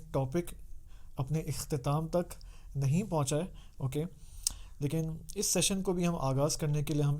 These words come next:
امام زمانہ علیہ السلام کی خدمت میں اپنا سلام پیش کرتے ہیں اور ان سے طلب اجازت لیتے ہیں۔ دیکھیں، ہم نے ان چار sessions میں کوشش کی، جو،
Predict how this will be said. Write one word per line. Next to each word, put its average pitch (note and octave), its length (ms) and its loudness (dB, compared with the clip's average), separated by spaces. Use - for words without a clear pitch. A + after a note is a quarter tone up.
امام C3 260 2
زمانہ B2+ 380 2
علیہ C#3 120 2
السلام C3 420 2
کی C3 100 0
خدمت C3+ 400 0
میں C#3+ 100 0
اپنا B2+ 180 4
سلام C3 360 0
پیش D#3+ 260 0
کرتے D#3 280 -2
ہیں D3+ 160 -2
اور C3 380 4
ان C3+ 140 2
سے C#3+ 460 2
طلب C3 320 4
اجازت B2+ 520 4
لیتے A#2+ 200 -4
ہیں۔ A#2+ 80 -4
دیکھیں، D#3 280 2
ہم F#3 120 4
نے G3+ 200 0
ان F#3+ 160 4
چار F3 220 6
sessions F#3+ 400 4
میں G3 80 2
کوشش G3 420 4
کی، A3 180 0
جو، G3+ 440 6